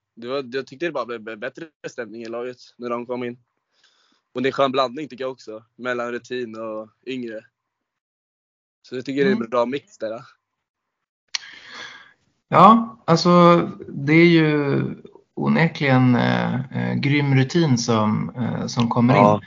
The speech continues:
Speaker 2: in. Eh, men det är bra att de, att det, för jag tänker, det är ju, det är enorma vinnarskallar hela, hela bunten.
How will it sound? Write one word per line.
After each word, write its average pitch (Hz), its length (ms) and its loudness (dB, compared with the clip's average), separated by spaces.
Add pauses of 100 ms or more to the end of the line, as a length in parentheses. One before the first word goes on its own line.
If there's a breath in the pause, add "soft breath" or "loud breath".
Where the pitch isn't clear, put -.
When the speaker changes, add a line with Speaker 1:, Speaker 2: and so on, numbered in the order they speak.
(340 loud breath)
Speaker 2:
in. 117 60 4
Eh, 117 160 8
men 127 80 8
det 139 60 6
är 139 60 4
bra 160 240 6
att 123 120 4
de, 117 520 2
att 123 140 -14
det, 117 500 0
för 131 60 2
jag 127 80 2
tänker, 120 520 2 (400 loud breath)
det 120 100 0
är 120 100 2
ju, 120 520 2
det 131 160 -2
är 131 40 4
enorma 127 720 4 (120)
vinnarskallar 113 720 0
hela, 101 600 0
hela 110 220 -4
bunten. 135 520 -6